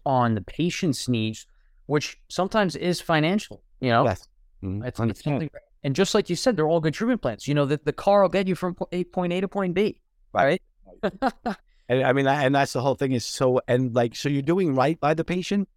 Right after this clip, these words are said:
Speaker 2: And when people talk about, like, you know, I have, s-,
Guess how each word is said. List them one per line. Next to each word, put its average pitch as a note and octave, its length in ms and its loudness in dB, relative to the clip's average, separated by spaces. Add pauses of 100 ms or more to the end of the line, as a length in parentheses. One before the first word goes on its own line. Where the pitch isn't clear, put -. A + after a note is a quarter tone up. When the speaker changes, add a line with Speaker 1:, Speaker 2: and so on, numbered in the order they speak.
(800)
Speaker 2:
And B2 520 2
when B2+ 260 0
people F3 300 -2
talk C#3+ 300 4
about, A#2 380 2 (220)
like, G#2+ 400 0
you A2+ 120 0
know, G2 220 0 (440)
I G#2 120 0
have, F#2+ 300 0
s-, - 220 -10